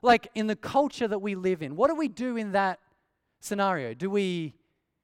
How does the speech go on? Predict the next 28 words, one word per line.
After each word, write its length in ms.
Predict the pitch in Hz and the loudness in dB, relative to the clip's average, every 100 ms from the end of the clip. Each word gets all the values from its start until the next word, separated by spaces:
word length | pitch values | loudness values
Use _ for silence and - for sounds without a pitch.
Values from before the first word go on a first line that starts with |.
| _ - | _ -4
do 100 | 185 | -2
we 80 | |
get 160 | 175 190 | 2 2
online 560 | 185 160 147 175 240 208 | 2 -2 -2 -2 -2 -4
and, 320 | 143 139 143 | -6 -10 -12
and 120 | 151 143 | -8 -4
argue 340 | 156 175 190 | -4 -4 -4
about 280 | 175 190 226 | 0 2 2
it? 140 | 233 | -2
Do 40 | 156 | -6
we 100 | 127 | -6
placard 500 | 170 180 202 196 196 | -2 -2 0 -2 0
about 300 | 196 202 226 | 2 2 0
it? 140 | 220 | -4
Do 120 | 180 | -8
we, 400 | 156 151 143 135 - _ _ _ _ _ _ | -6 -6 -6 -10 -16 _ _ _ _ _ _
what 80 | 156 | -6
do 60 | 170 | -4
we 80 | 196 | -2
do 140 | 302 | -2
with 140 | 311 | -2
that? 220 | 139 95 - _ _ _ _ _ _ - | -4 -10 -16 _ _ _ _ _ _ -8
Do 60 | |
we 40 | 170 | 0
get 140 | 180 | 2
angry 240 | 190 233 254 | 2 0 2
about 260 | 247 285 | 4 4
it? 160 | 339 | 2